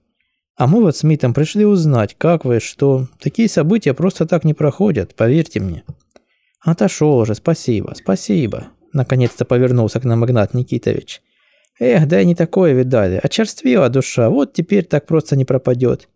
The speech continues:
Как сухарь хороший, который долго лежит, не то что хлеб белый". "Ну и славно, Игнат Никитич, рад за вас. Но мы тогда пойдём". И док, развернувшись, пошёл из избы,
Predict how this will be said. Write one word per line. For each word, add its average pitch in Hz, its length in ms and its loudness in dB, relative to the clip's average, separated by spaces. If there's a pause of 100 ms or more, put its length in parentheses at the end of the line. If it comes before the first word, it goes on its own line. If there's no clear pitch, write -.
Как - 200 -6
сухарь 190 380 0
хороший, 123 560 -2 (260)
который 165 340 0
долго 151 400 0
лежит, 113 420 0 (180)
не 202 160 0
то 262 200 0
что - 160 -4
хлеб 139 280 -2
белый". 110 480 -2 (400)
"Ну 180 180 4
и 185 40 2
славно, 117 460 2
Игнат 117 260 0
Никитич, 104 460 -2
рад 117 240 0
за 104 160 0
вас. - 320 -6 (520)
Но 139 200 2
мы 170 120 4
тогда 170 280 0
пойдём". 190 480 2 (560)
И 143 80 -2
док, 139 240 0
развернувшись, 131 640 0
пошёл 120 360 0
из 131 140 -2
избы, 104 380 -4